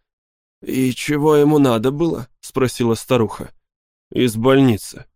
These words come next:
Вещи принёс". "И что он там наболтал? Какие-то соболезнования?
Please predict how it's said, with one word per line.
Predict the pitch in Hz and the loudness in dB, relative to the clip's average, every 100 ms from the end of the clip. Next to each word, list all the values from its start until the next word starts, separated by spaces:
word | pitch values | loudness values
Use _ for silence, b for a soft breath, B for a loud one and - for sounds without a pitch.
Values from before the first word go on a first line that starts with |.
| _ | _
Вещи | 117 131 147 - 107 | -2 2 2 0 -10
принёс". | - 104 95 92 - _ _ _ - | -6 -6 -6 -10 -16 _ _ _ -8
"И | - | -6
что | 143 - | -6 -2
он | 185 160 | 0 2
там | 170 160 | 2 2
наболтал? | 156 156 147 117 127 127 - b _ - | 2 2 2 2 0 0 -4 b _ -10
Какие-то | 156 185 180 170 | -6 -2 0 -2
соболезнования? | - 165 160 180 208 131 120 107 101 | -4 -2 2 2 2 2 -2 -4 -8